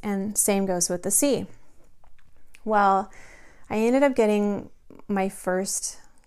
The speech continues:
lowest grade in the program, which was a C. I had a seventy-nine percent in the class after the final exam,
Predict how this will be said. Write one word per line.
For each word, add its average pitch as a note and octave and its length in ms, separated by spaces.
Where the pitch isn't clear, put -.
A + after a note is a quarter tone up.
lowest F#3 480
grade F3+ 300
in F3 100
the F3 80
program, E3 720
which - 560
was F#3 160
a F#3+ 60
C. F3+ 560
I F#3+ 100
had F#3 200
a F#3 60
seventy-nine G3 680
percent F#3+ 400
in - 40
the G3 80
class F#3 460
after F3+ 200
the F#3+ 120
final F3+ 320
exam, F3+ 560